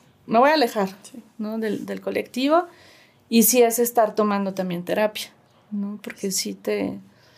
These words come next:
Speaker 2: Es que es lo único que te mantiene humanizada.
Speaker 1: Sí.
Speaker 2: Y desafortunadamente en este país tenemos un sistema de justicia penal que acompaña a las víctimas que está completamente deshumanizado por no
Speaker 1: Ujú.
Speaker 2: saber cuidar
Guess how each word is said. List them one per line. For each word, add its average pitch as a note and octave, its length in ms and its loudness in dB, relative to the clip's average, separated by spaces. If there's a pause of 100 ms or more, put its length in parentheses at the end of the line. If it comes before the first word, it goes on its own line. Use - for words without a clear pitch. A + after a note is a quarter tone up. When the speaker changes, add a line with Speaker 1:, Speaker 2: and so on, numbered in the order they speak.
(240)
Speaker 2:
Es - 100 -10
que C#4 80 -2
es B3+ 40 -2
lo B3 100 2
único A#3+ 220 -2
que G#3+ 100 -4
te G3+ 120 -6
mantiene F#3+ 560 -6
humanizada. F#3+ 760 -10 (400)
Speaker 1:
Sí. - 280 -8
Speaker 2:
Y A3 160 0
desafortunadamente G3 880 -8
en G3 100 -12
este F#3+ 200 -10
país F#3+ 480 -12 (440)
tenemos G3 380 -6
un G3 80 -8
sistema F#3+ 400 -8
de F#3+ 100 -8
justicia F#3+ 400 -12
penal F#3+ 340 -8
que F#3 100 -16
acompaña G3+ 460 -4
a - 40 -4
las F#3 160 -10
víctimas G#3+ 460 -10
que - 60 -20
está - 180 -10
completamente F#3 600 -12
deshumanizado F#3 840 -10 (100)
por A2+ 240 -4 (400)
no G#3+ 120 0
Speaker 1:
Ujú. A3 80 4
Speaker 2:
saber A3 520 -2
cuidar G#3 480 -8